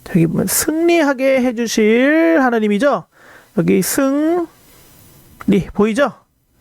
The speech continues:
여기는 그래서 승리하게 해주실, 여기 초록색이니까 한번 초록색으로 볼까요? 누구를 믿어요? 승리하게 해주실 누구?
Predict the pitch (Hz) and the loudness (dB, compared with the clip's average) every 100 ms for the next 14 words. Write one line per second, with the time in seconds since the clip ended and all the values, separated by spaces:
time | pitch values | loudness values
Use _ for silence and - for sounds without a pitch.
0 | _ _ - - _ - 170 185 180 170 | _ _ -20 -20 _ -2 0 2 2 0
1 | 165 294 339 _ _ _ _ _ _ _ | 0 -2 -4 _ _ _ _ _ _ _
2 | _ _ - - _ _ - - 311 320 | _ _ -20 -20 _ _ -8 -6 -2 0
3 | 320 311 262 247 240 240 233 208 190 185 | 2 2 2 0 0 0 0 -2 -2 2
4 | 185 196 254 311 339 - _ _ _ _ | 2 4 2 0 -2 -8 _ _ _ _
5 | _ - _ - - - - 190 165 262 | _ -20 _ -20 -20 -20 -4 0 0 0
6 | 254 247 208 185 180 269 254 233 185 175 | -2 -2 -2 -2 -2 -4 -2 -2 -2 -2
7 | 208 269 - - _ 185 214 311 311 240 | 0 -2 -4 -20 _ 0 2 0 0 0
8 | 214 285 349 _ _ _ _ _ _ _ | 0 0 -2 _ _ _ _ _ _ _
9 | _ _ _ _ _ _ _ _ - - | _ _ _ _ _ _ _ _ -10 -2
10 | 277 269 233 190 214 180 240 | 2 2 0 -2 0 0 0